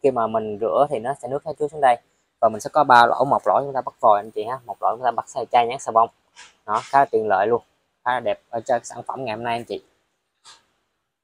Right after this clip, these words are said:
Và chắc là Tớ cũng xin kết thúc cái video của mình ngày hôm nay, review, à, chậu rửa chén ngày hôm nay. Và nó có kích thước là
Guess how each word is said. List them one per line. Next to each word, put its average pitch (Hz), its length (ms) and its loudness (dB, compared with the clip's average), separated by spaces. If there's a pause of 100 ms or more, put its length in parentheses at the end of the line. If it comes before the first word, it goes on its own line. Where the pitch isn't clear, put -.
(1900)
Và 113 80 2
chắc 151 220 2
là 135 80 6
Tớ 147 180 4
cũng 165 100 0
xin 165 140 -2
kết - 80 -16
thúc 180 180 0
cái 175 100 2
video 135 240 4
của 147 100 -10
mình 120 220 -2
ngày 110 120 -6
hôm 120 120 -8
nay, 123 260 0
review, 117 280 0 (280)
à, 113 260 2
chậu 107 260 -2
rửa 123 60 -2
chén 143 160 0
ngày 139 120 -10
hôm 117 80 -12
nay. 120 200 -4 (240)
Và 110 100 2
nó 113 120 -4
có 151 120 -4
kích 151 120 -6
thước 151 160 -4
là 107 120 -4